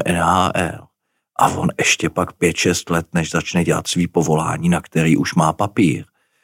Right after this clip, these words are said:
tak on ještě jde hrát ten, no to mi připadá a mě mrzí a vadí mi to, a že se o těchto sportovcích tolik nemluví, protože oni třeba nejsou ty nejlepší budově. Ale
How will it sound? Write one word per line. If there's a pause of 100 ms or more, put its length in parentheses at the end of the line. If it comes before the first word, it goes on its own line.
(280)
tak
on
ještě
jde
hrát
ten, (280)
no (140)
to
mi
připadá (360)
a
mě
mrzí (380)
a
vadí
mi
to, (640)
a
že
se
o
těchto
sportovcích
tolik
nemluví,
protože
oni
třeba
nejsou
ty
nejlepší
budově. (600)
Ale